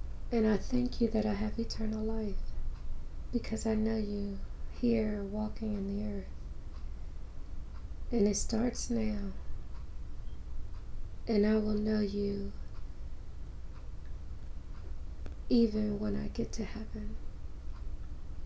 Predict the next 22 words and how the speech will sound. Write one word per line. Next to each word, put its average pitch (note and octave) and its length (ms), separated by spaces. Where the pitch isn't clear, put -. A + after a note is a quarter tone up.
I G#3 100
thank G#3 260
you G#3+ 120
for - 100
your G#3 200
word. A3 420
I G3 120
thank A3 340
you G#3 60
for A3+ 160
your G3+ 240
truth. A3 560
And G#3 160
I G3 80
thank A#3 360
you, F4 180
God, G#3 280
that G3+ 240
your G#3 120
word A#3 360
is G3+ 180
true. - 380